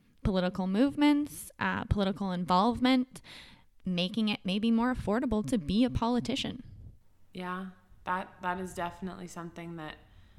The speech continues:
Speaker 2: I think a luxury kind of of the, the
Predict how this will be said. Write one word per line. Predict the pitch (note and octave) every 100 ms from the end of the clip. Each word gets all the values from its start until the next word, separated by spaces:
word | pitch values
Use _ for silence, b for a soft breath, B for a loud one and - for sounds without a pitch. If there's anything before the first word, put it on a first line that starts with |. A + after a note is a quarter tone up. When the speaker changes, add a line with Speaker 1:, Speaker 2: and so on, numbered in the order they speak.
| b b - -
Speaker 2:
I | F3
think | E3 F#3 F3+ E3+
a | E3
luxury | E3 D#3 E3+ D#3+ D#3+ D#3 D#3
kind | - D#3+
of | D#3
of | D3
the, | C#3+ C#3 - -
the | D#3+